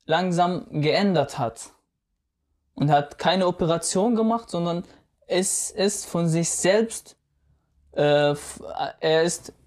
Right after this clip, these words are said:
ein Mann gebo-, als ein, als er Kind war,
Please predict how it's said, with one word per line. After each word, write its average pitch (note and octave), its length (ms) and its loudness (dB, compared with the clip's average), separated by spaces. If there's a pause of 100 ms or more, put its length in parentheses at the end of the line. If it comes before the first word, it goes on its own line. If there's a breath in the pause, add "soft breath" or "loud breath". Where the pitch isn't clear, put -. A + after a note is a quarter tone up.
(140)
ein D3+ 280 2
Mann F3 220 2
gebo-, F3 240 0
als D3+ 280 -2
ein, C#3 680 0 (360)
als C3+ 280 -4
er D3 160 0
Kind E3+ 240 -2
war, D#3+ 320 4